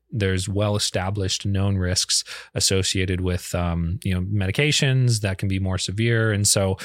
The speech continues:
so it, it does depend on the ingredient itself, right? But, uh, but as a general rule of thumb, um, I do think that most of the available options are gonna be s-,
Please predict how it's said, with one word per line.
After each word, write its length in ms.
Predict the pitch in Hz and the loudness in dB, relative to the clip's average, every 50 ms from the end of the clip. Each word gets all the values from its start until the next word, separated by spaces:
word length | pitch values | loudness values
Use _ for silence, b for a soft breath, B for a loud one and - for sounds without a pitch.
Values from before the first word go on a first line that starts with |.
| B B B | B B B
so 160 | - - 120 | 0 0 2
it, 200 | 120 117 120 117 - | 2 0 -2 -4 -2
it 200 | - 127 123 123 | -2 -2 0 2
does 260 | - 117 113 123 120 | 2 2 4 4 4
depend 280 | 123 120 - 123 117 110 | 2 2 2 2 2 2
on 100 | 107 107 | 2 2
the 100 | 107 104 | 2 2
ingredient 440 | 104 101 95 90 98 101 101 98 - _ _ _ _ _ _ | 2 2 2 2 2 0 0 -2 -6 _ _ _ _ _ _
itself, 600 | - 123 117 - - 98 85 87 98 - - - | -4 -2 0 0 0 2 0 0 -2 -4 -8 -8
right? 260 | - 95 92 95 104 113 113 | -4 -2 -2 -2 -2 -2 -2
But, 320 | 104 98 95 92 90 - - | -2 0 0 0 -2 -2 -2
uh, 140 | 95 92 92 | -2 -2 -2
but 200 | 95 110 107 - - | -2 -2 -4 -2 -2
as 140 | 107 104 101 | -2 0 0
a 60 | 101 | 0
general 420 | 107 107 107 104 104 104 101 95 | 2 2 2 2 2 0 0 0
rule 160 | 95 98 95 92 | 0 0 0 -2
of 80 | 92 | -2
thumb, 320 | - - 87 87 87 87 87 B B B B B - | -2 -2 -2 0 -2 -2 -4 B B B B B -6
um, 140 | 92 90 | -4 -2
I 80 | 85 90 | -2 -2
do 240 | 104 98 95 90 90 | 0 0 0 0 0
think 300 | 87 - 87 87 85 - | -2 -2 -2 -2 -2 -2
that 260 | - 82 80 - - | -2 -4 -4 -4 -4
most 340 | 95 90 87 90 90 - - | -2 -2 0 0 0 -2 -2
of 80 | 90 85 | -4 -4
the 100 | 90 85 | -4 -4
available 360 | 82 78 82 82 82 80 82 | -2 -2 -2 -2 -2 -4 -4
options 400 | 82 78 80 76 - - 80 82 | -4 -6 -6 -8 -8 -8 -6 -6
are 80 | 85 80 | -6 -6
gonna 120 | 78 80 | -6 -6
be 80 | 78 76 | -6 -6
s-, 240 | 76 - - - | -4 -4 -6 -6